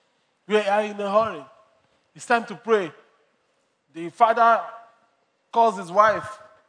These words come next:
and says, "Oh, baby, it's time to pray." The wife says, "Ah,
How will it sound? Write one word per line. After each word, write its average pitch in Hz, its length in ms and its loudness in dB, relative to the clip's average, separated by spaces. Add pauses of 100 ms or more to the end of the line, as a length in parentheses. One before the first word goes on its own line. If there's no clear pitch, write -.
(340)
and 170 120 -2
says, 208 380 0
"Oh, 202 300 -2 (340)
baby, 220 220 -2
it's 196 80 -16
time 226 180 0
to 226 80 -12
pray." 196 340 -2 (320)
The 202 80 -8
wife 220 200 2
says, 220 260 -10
"Ah, 185 180 -6